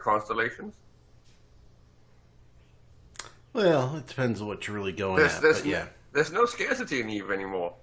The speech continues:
Speaker 1: C C P has destroyed it because players were going, "Oh, we wanted, wanted things easier." Yeah, now you can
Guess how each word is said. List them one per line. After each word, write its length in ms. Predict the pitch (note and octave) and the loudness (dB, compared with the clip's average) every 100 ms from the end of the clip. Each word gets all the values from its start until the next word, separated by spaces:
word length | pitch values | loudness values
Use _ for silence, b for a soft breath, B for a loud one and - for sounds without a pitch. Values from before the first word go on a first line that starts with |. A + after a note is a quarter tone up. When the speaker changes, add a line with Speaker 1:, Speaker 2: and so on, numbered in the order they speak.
| - - - - - | -20 -20 -20 -20 -14
Speaker 1:
C 180 | - E3 | -4 -4
C 100 | E3+ | -2
P 140 | F3 | -2
has 140 | D#3+ | -2
destroyed 520 | - C3 - C3+ D#3+ A#2 | -2 -4 0 4 6 6
it 120 | G2+ | 0
because 400 | G#2+ B2 A#2 - | 2 2 2 -2
players 340 | - C#3 B2+ | -2 0 0
were 80 | A#2+ | 0
going, 240 | A#2 A2+ | 2 4
"Oh, 80 | A2 | 6
we 140 | F#3+ F#3+ | 2 2
wanted, 360 | D#3 D3+ - | 2 2 0
wanted 400 | B2 C#3+ A#2+ - | 2 2 2 -2
things 320 | - B2+ B2 | -2 0 -2
easier." 380 | A#2+ B2 B2 F#2 | -4 -2 0 2
Yeah, 160 | F#2+ A2+ | 4 6
now 220 | A2+ C3+ | 6 6
you 100 | C3 | 4
can 300 | A2 A2 G#2+ | 2 0 -2